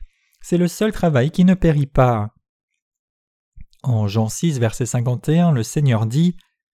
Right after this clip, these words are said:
Je suis le pain vivant qui est descendu du ciel. Si quelqu'un mange de ce pain, il vivra éternellement. »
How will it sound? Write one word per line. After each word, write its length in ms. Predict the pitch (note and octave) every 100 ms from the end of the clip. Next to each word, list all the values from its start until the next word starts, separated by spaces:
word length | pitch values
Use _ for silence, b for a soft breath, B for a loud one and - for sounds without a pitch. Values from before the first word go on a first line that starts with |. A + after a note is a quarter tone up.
| _ _ _ -
Je 140 | G#2+
suis 240 | G#2+ - A#2
le 100 | A2
pain 220 | C3 C3+
vivant 340 | A#2+ A2+ C#3
qui 180 | C#3+ -
est 60 | A2
descendu 400 | A2+ - C3 D#3
du 140 | A#2
ciel. 520 | - - D#3+ E3 D3 - - _ _ _ -
Si 180 | -
quelqu'un 380 | E3 F3 E3+ G#3
mange 260 | F3+ F#3+ D3
de 140 | B2
ce 160 | A2+ C3+
pain, 260 | A#2+ F3 E3+
il 140 | A2+
vivra 340 | B2+ B2+ E3
éternellement. » 800 | C#3 - C3+ C3+ C3 B2 C#3 G3